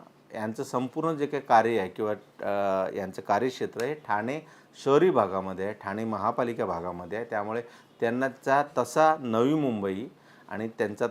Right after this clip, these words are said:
तसा मीरा भाईंदरशी काही थेट संबंध येत नसल्यामुळे ही निवडणूक राजन विचारेंसाठी सोपी आहे, तर नरेश म्हस्के यांच्यासाठी अत्यंत कठीण मानली जाते. आता दोन हजार, अ, या जर, अ,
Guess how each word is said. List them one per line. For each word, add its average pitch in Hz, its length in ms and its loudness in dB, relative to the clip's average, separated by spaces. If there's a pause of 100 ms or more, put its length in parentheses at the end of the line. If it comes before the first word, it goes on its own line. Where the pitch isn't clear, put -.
तसा 120 200 -4
मीरा 110 280 0
भाईंदरशी 110 460 -4
काही 113 460 -4
थेट 117 140 -4
संबंध 101 520 -4
येत 104 260 -4 (100)
नसल्यामुळे 107 760 -2 (460)
ही 151 100 -4
निवडणूक 120 600 -2
राजन 107 400 0
विचारेंसाठी 117 640 0
सोपी 95 420 -6
आहे, 117 180 -4 (200)
तर 110 60 -10
नरेश 104 380 -6
म्हस्के 104 300 -8
यांच्यासाठी 92 640 -8 (760)
अत्यंत 135 400 -2 (120)
कठीण 117 280 -2
मानली 95 320 -4
जाते. 95 340 -4 (400)
आता 156 180 -6
दोन 156 300 0
हजार, 185 320 4 (560)
अ, 113 500 -2
या 131 360 6
जर, 147 220 2
अ, 104 500 0